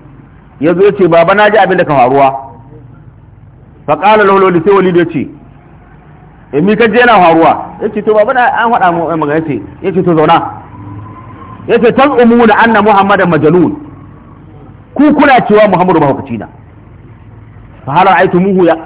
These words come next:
yakhnaqu?" Radda haki ka taɓa ganin yana shaƙa, yana shaƙa wani, ko yana shaƙa waya ne? Ya tambaya Abu Jahal. "Wa taquluna kahinu."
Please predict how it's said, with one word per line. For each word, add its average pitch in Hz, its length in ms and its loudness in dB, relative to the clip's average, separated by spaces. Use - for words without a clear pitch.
yakhnaqu?" 147 500 -2
Radda 233 300 0
haki 190 200 0
ka 226 120 2
taɓa 220 160 0
ganin 220 160 2
yana 214 160 2
shaƙa, 202 220 -2
yana 202 220 0
shaƙa 208 220 2
wani, 220 160 0
ko - 280 -4
yana 180 120 0
shaƙa 190 140 -2
waya 185 140 2
ne? 165 100 -6
Ya 170 100 0
tambaya 170 240 2
Abu 143 140 0
Jahal. 131 240 0
"Wa 226 180 2
taquluna 277 520 2
kahinu." 220 580 0